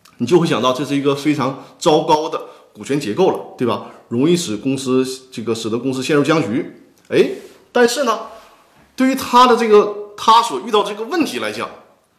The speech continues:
各百分之五十的股权又似乎成了好事儿了。涛涛，你在直播间吗？在的话回复一下啊，涛涛，你在不在直播间？在的话回复一下。就是说，呃，百分之五十股权是一个很糟糕的问题，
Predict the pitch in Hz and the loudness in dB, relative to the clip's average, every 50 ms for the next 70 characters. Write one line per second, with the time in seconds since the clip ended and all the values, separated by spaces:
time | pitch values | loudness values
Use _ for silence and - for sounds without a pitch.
0 | _ _ _ _ _ - 269 269 233 - 131 113 127 147 185 185 - - - 127 | _ _ _ _ _ -4 2 2 4 4 2 -2 -2 -4 -6 -6 -6 -8 -6 -6
1 | 151 180 123 104 - 104 101 117 - - 160 202 190 190 - - 202 175 190 - | -6 -6 -6 -8 -8 -6 -6 -6 -8 -2 2 2 2 2 2 0 0 0 -2 -4
2 | - 127 170 180 - - - - - 156 - - - - - - _ _ _ _ | -2 -2 -2 -2 -4 -8 -10 -6 -4 -4 -4 -4 -10 -16 -20 -20 _ _ _ _
3 | _ _ _ _ _ _ _ _ _ _ _ _ _ _ _ _ _ _ _ _ | _ _ _ _ _ _ _ _ _ _ _ _ _ _ _ _ _ _ _ _
4 | _ _ _ _ _ _ _ _ - - 202 202 214 202 147 - 220 196 - 139 | _ _ _ _ _ _ _ _ 2 4 4 4 4 2 0 -2 -2 -2 -2 -4
5 | 131 131 123 123 117 117 113 113 - - 123 - 202 185 156 147 135 151 143 131 | -6 -4 -4 -4 -4 -4 -6 -10 -12 -16 -6 0 0 2 2 2 2 0 0 0
6 | - 113 127 - 147 123 98 90 - 101 92 92 101 107 - - _ - - 110 | 0 -4 -4 -2 -2 -2 -2 -2 -6 -6 -8 -8 -8 -12 -18 -20 _ -16 -14 -10
7 | 104 113 95 - - - 117 110 - 131 110 104 113 110 107 110 101 104 104 104 | -8 -8 -8 -8 -10 -14 -12 -6 -4 -4 -2 -2 -4 -6 -6 -6 -8 -6 -6 -6
8 | 101 98 113 107 101 101 104 101 95 92 95 101 107 - - - - _ _ _ | -6 -4 -4 -6 -4 -6 -8 -10 -12 -12 -12 -12 -12 -14 -14 -18 -20 _ _ _
9 | _ _ _ _ _ - 196 208 214 202 214 - - - - - - _ _ 143 | _ _ _ _ _ 2 4 4 4 4 -2 -10 -14 -18 -20 -20 -20 _ _ 4
10 | 139 147 143 - - 143 147 208 233 269 185 135 - - 226 190 139 120 139 135 | 4 4 4 4 2 2 2 0 -6 -8 -8 -8 -8 -8 -8 -8 -6 -2 0 0
11 | 151 156 - - 180 170 165 175 170 170 170 139 117 123 151 151 165 160 160 180 | 0 0 -2 -4 -4 0 2 4 4 4 2 0 0 2 2 4 4 4 4 2
12 | 208 - - - | 2 0 0 -4